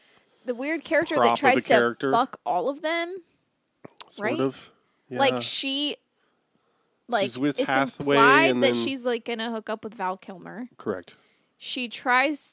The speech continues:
Speaker 1: to screw the kid who's fifteen.
Speaker 2: Yeah.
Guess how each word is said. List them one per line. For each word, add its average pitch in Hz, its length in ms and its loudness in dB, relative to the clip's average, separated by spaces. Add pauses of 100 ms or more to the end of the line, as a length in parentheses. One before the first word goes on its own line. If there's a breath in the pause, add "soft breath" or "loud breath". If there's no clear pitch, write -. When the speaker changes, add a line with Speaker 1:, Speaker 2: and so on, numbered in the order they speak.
Speaker 1:
to 220 520 -4
screw 196 840 -4 (720)
the 208 120 -8 (100)
kid 190 560 -8 (100)
who's 202 240 -10
fifteen. 226 960 -10 (280)
Speaker 2:
Yeah. 110 180 -8